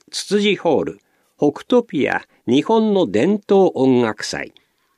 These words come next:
全国に伝わる伝統歌、伝統の歌や三味線の音に耳を傾け、日本の今も生き続ける伝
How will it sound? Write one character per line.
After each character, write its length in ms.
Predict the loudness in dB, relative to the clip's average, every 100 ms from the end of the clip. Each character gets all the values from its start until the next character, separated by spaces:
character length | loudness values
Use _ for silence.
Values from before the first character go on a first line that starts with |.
| _ _ _ -8
全 280 | -2 2 2
国 380 | 0 0 2 2
に 60 |
伝 300 | 0 -4 -2
わ 120 | -2
る 240 | 2 0 0 -10
伝 360 | -6 0 2 2 0
統 140 | -2 0
歌、 220 | -4 -8 -2
伝 180 | -2 0
統 160 | 0
の 140 | 2 2
歌 300 | 0 -2 -2
や 220 | -2 -6
三 200 | -6 0
味 100 | 0
線 460 | 0 0 2 4 4
の 180 | 2 -2
音 280 | -4 0 2
に 180 | 2 2
耳 340 | 2 4 4
を 120 | 0
傾 480 | -2 -8 -4 -2 -2
け、 240 | -2 -4 -6 -18 _
日 200 | -2 0
本 320 | 0 0 2
の 200 | 0 -2 -6 _ _
今 320 | 0 2 0
も 180 | 0 -2
生 140 | -4 -10
き 140 | -10
続 280 | -8 -4 -2
け 160 | -2
る 180 | 0 0 -2
伝 280 | -2 -2